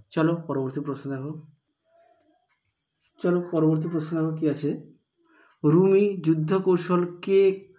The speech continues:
কার কাছ থেকে শিখেছিল? এর সঠিক উত্তর হবে বাবর তুর্কিদের কাছ থেকে। কে? বাবর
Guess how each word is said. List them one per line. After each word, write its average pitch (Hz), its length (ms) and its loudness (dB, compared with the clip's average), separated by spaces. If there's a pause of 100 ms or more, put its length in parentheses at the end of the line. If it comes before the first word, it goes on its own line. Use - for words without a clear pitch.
(400)
কার 165 200 2 (120)
কাছ 156 160 0 (140)
থেকে 165 220 0 (640)
শিখেছিল? 156 600 -2 (340)
এর 123 140 -8
সঠিক 147 260 -6
উত্তর 151 180 -4
হবে 165 120 2 (120)
বাবর 135 260 2 (160)
তুর্কিদের 160 480 0
কাছ 107 100 -8 (100)
থেকে। 110 180 -14 (1120)
কে? 156 120 2 (280)
বাবর 127 460 0